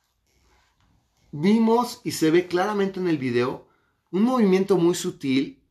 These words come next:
de cómo está el arlequín y de repente levanta la cadera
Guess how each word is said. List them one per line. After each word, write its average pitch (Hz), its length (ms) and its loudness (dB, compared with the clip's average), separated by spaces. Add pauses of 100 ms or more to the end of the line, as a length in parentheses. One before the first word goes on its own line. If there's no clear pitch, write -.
de 135 240 -6
cómo 190 240 -2
está 208 160 -4
el 202 80 2
arlequín 160 640 -4 (420)
y 160 80 -6
de 151 160 2
repente 175 720 -2
levanta 190 560 2
la 233 200 -2
cadera 151 460 -2